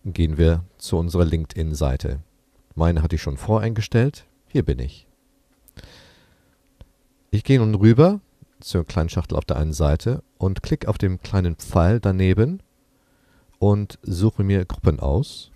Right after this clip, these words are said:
Und nun kann ich einen Suchbegriff eingeben, um Gruppen in meinem Interessenbereich zu finden. Zum Beispiel in Pharmazeutika, oder Pharmaceuticals, wie ich das hier auf Englisch geschrieben habe.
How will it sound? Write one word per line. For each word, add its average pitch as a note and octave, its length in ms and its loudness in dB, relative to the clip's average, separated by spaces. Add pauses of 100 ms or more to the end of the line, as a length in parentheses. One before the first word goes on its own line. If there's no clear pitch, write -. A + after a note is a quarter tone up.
(640)
Und A2 240 -2
nun D#3+ 300 4
kann C#3+ 180 2
ich - 260 -2
einen A2 380 2
Suchbegriff F2 840 0
eingeben, D#2+ 680 -2 (140)
um G#2+ 240 0
Gruppen A2 360 2
in F#2 220 -6
meinem G2 300 0
Interessenbereich E2 880 -2
zu - 140 -20
finden. C#2 480 -6 (1040)
Zum E3 200 0
Beispiel F2 600 2
in E2 380 -4
Pharmazeutika, D#2 920 0 (280)
oder D#2 200 0
Pharmaceuticals, - 880 0
wie - 60 -8
ich D2 100 -8
das - 180 -6
hier C#2+ 160 -4
auf - 120 -8
Englisch D2+ 320 -8
geschrieben C2 460 -6
habe. B1 280 -6